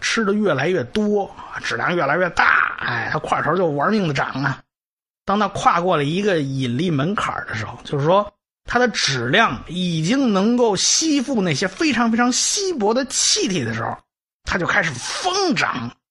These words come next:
周围那些稀薄的什么氢气、氦气都被它吸过来了，木星就开始这样疯狂的长啊。沿着它轨道把整个气体尘埃吃了一干净，<laughs> 只用了一千年，它的质量就上涨到了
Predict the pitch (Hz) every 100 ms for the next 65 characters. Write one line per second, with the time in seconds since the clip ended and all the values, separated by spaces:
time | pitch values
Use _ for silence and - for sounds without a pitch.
0 | _ _ _ _ - 262 277 247 214 220
1 | - 247 190 196 - - - 277 269 214
2 | 202 - 175 180 370 277 160 - 143 120
3 | 104 - _ _ _ - 180 180 165 165
4 | 165 160 160 294 220 170 147 107 117 -
5 | _ _ _ 160 208 262 240 202 135 196
6 | 254 160 147 208 226 - 147 139 190 233
7 | - 254 254 247 254 220 180 143 131 143
8 | - 156 208 208 - 233 427 - - 175
9 | 147 123 117 117 _ _ _ _ _ _
10 | _ 240 254 - - 151 151 208 196 190
11 | - 214 151 143 110 127 170 143